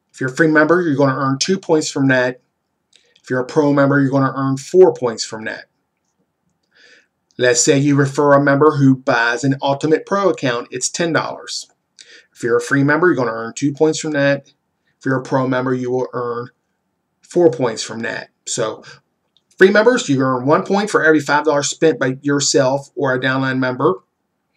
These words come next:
Pro members, you earn two points for every five dollars spent by yourself or a downline member.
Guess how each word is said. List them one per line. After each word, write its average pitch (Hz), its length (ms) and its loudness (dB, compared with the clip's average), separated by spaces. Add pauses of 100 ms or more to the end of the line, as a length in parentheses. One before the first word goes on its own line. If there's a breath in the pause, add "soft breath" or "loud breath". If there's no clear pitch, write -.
(420 soft breath)
Pro 165 200 0
members, 170 340 0
you 143 80 2
earn 135 480 0 (140)
two 226 200 0
points 139 300 2
for 127 80 -2
every 127 160 2
five 123 240 -2
dollars 123 220 -4
spent 127 260 -4
by 117 80 -2
yourself 117 560 -4 (400)
or 117 420 -6
a 139 200 -2
downline 135 560 -2
member. 110 340 -8